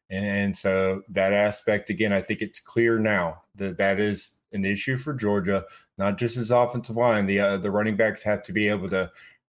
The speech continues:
to, they get a yard when they need to as well. And Todd Monken has to know that,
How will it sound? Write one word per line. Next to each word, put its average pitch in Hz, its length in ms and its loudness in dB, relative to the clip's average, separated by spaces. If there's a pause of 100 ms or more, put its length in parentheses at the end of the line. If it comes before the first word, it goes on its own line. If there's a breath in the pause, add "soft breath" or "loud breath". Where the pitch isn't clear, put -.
to, 101 440 0
they 107 140 -2
get 110 220 0
a 110 40 2
yard 104 320 2
when 98 60 -2
they 101 120 0
need 104 260 -2
to 107 100 -4
as 90 140 -6
well. 110 180 4
And 101 100 0
Todd 113 240 2
Monken 113 320 0
has 98 280 -4
to 95 80 -6
know 101 200 2
that, 95 220 0